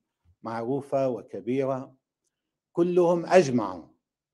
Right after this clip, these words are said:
وما زالوا، وهذا هو المهم أيضًا، وما زالوا حتى اليوم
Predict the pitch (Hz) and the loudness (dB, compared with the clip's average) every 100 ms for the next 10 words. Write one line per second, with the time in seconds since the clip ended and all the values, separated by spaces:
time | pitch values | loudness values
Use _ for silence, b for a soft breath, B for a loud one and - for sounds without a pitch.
0 | _ _ _ _ _ _ _ 127 147 156 | _ _ _ _ _ _ _ -2 2 2
1 | 135 185 185 175 156 151 143 - 113 139 | 6 8 8 8 6 4 0 -6 -4 -2
2 | 135 123 127 120 117 113 175 175 131 135 | -2 -2 0 0 -2 0 0 0 0 0
3 | 117 117 120 _ 113 107 110 127 135 127 | -2 -6 -8 _ -12 -10 -10 -2 -2 -2
4 | 113 - - - 135 131 147 147 135 120 | -4 -8 -10 -2 0 4 4 4 0 -2